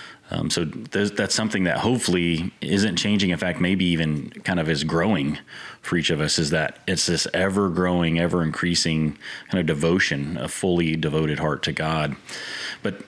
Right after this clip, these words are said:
obviously the Word of God, God himself, those things do not change, uh, regardless of circumstances. In fact, most people, t-, t-, even when they talk about studying the Bible, they talk about, "Well, what did it mean in order that you can understand? What does it mean for you now?"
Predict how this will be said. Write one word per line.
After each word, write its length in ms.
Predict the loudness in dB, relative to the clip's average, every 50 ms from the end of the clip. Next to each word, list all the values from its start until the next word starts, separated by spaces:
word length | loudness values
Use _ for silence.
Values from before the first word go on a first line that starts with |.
| -20 -20 -20 _ _ -4
obviously 440 | -2 0 0 0 0 2 2 2 2
the 100 | 4 4
Word 220 | 4 4 4 4
of 100 | 2 2
God, 400 | 0 2 2 2 2 2 2 0
God 300 | 0 0 2 2 2 2
himself, 680 | 2 2 2 2 2 2 2 4 4 2 2 0 -2 -2
those 240 | 0 0 0 2 0
things 220 | 0 0 0 0 0
do 200 | 2 2 2 4
not 200 | 2 2 0 0
change, 600 | 0 0 2 2 4 4 4 2 2 -2 -4 -8 -14 -14 -12 -12 -12 -12 -14 -8 -4
uh, 80 | -2 0
regardless 600 | 2 2 2 2 2 4 4 4 4 2 2 2
of 120 | 0 0
circumstances. 800 | 2 0 0 2 2 0 0 0 0 0 0 0 0 0 2 2
In 80 | 2 0
fact, 300 | 0 0 -2 0 2 2
most 280 | 2 2 2 2 0
people, 240 | 0 0 2 2 0
t-, 160 | -2 -2 -8 -10 -6 -4
t-, 80 | 0
even 180 | 2 2 4 4
when 80 | 4 2
they 80 | 2
talk 180 | 0 0 -2 0
about 220 | 0 0 0 0
studying 300 | 0 0 0 0 0 0
the 60 | 2
Bible, 300 | 2 2 2 2 2 2
they 100 | 2 0
talk 220 | 0 -2 -2 -2 -2
about, 220 | -2 -2 -2 0
"Well, 120 | 0 0 2
what 240 | 2 2 0 0
did 140 | 0 0 0
it 100 | 0 -2
mean 380 | 0 0 0 2 2 0 0 0
in 140 | 0 0 2
order 180 | 2 2 0
that 220 | 0 -2 -2 -2 -2
you 80 | -2
can 100 | -2 -2
understand? 560 | -2 -2 -2 -2 -2 -2 -2 -2 -2 -2 -2
What 300 | 0 -2 -2 -2 -4 -4
does 180 | -4 -4 -2 -2
it 100 | -4 -6
mean 240 | -6 -4 -4 -4 -4
for 140 | -4 -4 -4
you 200 | -2 -4 -4 -4
now?" 560 | -4 -4 -4 -4 -4 -4 -4 -4 -6 -8